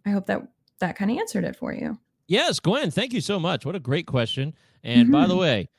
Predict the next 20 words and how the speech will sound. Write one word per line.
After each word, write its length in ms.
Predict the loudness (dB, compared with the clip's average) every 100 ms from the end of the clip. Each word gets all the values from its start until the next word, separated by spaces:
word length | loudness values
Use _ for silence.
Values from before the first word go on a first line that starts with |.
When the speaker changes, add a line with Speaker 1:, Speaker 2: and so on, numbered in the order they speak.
| _ _
Speaker 2:
if 100 | -10
anybody 400 | -8 -4 -2 0
out 160 | -2 -2
there 200 | -2 -2
is 120 | -2
having 360 | -2 -2 -2 -4
a 400 | -6 -6 -8 -12 -20 _ _ _ _
issue 400 | -8 -4 -4 -2
they 160 | -4 -4
feel 200 | -4 -4
they 120 | -4
can't 280 | -6 -8 -6
share 220 | -4 -2
with 140 | -2
anyone, 400 | -6 -10 -10 -12 -16 _ _ _
you 100 | -6
can 100 | -2
always 200 | 2 2
email 320 | 2 2 2 4
us 480 | 2 -2 -10 -14